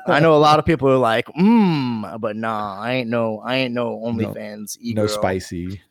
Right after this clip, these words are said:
Speaker 1: No
Speaker 2: I ain't, I don't got the
Speaker 1: spicy.
Speaker 2: body for that. That's another thing. I wanna start going to the gym. Like, are there any personal things you wanna do? Like, I wanna start going to the gym. I, I was
Speaker 1: Uh,
Speaker 2: talking about it, uh, I think me and you were talking about this at work,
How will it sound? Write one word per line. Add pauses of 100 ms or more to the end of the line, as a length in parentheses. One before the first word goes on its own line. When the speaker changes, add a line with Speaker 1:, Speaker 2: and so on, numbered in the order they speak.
Speaker 1:
No
Speaker 2:
I
ain't,
I
don't
got
the
Speaker 1:
spicy.
Speaker 2:
body
for
that. (300)
That's
another
thing.
I
wanna
start
going
to
the
gym. (840)
Like,
are
there
any
personal
things
you
wanna
do?
Like,
I
wanna
start
going
to
the
gym. (560)
I,
I
was
Speaker 1:
Uh, (240)
Speaker 2:
talking
about
it,
uh,
I
think
me
and
you
were
talking
about
this
at
work,